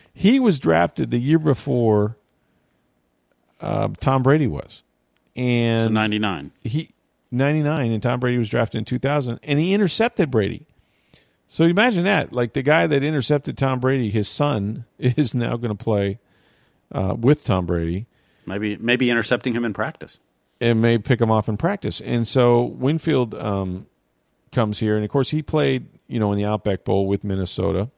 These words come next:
Speaker 1: and, uh, had a hell of a game. And if you talk to P J Fleck, who was a former coach here with the Bucs under Greg Schiano, as receivers coach, he'll tell you he's, like,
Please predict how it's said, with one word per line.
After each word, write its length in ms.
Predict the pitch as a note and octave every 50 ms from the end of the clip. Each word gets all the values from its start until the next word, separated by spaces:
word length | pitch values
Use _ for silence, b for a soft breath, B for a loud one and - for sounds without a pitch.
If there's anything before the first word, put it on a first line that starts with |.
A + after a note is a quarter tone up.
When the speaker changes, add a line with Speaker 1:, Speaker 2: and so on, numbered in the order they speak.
| b b b b b b b b b b b b _
Speaker 1:
and, 440 | - - G2 G2 F#2 F#2 F#2 G2 F#2+
uh, 180 | - F2+ F2 - -
had 200 | - A#2 A2+ G#2
a 40 | G2
hell 160 | G2+ G#2+ G#2
of 60 | G2+
a 60 | F#2+ F2+
game. 260 | F2+ F2 F2 F#2 G2+
And 80 | G#2
if 60 | G2+ G#2
you 80 | G#2+
talk 240 | - B2 A#2 A#2 -
to 80 | - G#2
P 180 | - A#2+ A#2
J 200 | G#2 G#2 G2+ F#2+
Fleck, 400 | F#2 - - G2+ G2 G#2 - -
who 80 | A#2 G#2+
was 160 | G2+ F#2+ E2
a 60 | E2+ -
former 320 | _ - G2+ G2 F#2+ F2+
coach 400 | - _ - A2 G#2 G2+ - -
here 360 | - F#2+ F#2 F#2+ G2 G#2+ A#2 - _ _
with 140 | - A2+ F#2+
the 60 | - F2
Bucs 460 | E2+ F#2 F#2 G#2 - - - - -
under 160 | G#2+ G2 F#2+
Greg 220 | F2 F2+ F2+ F#2 -
Schiano, 360 | - - F#2+ F#2 F#2 G#2 A2
as 80 | G2+
receivers 400 | F#2+ F2+ E2+ - G#2 G2 G2 F2+
coach, 300 | - G2 G2 G#2 - - b b b b b b b b b b b b b
he'll 180 | - B2+ A#2+
tell 240 | - - B2+ A#2 A#2+ A#2+
you 160 | A2+ G#2 G2
he's, 180 | G#2 G2 G2+
like, 300 | A2 G#2 G2 F#2 - _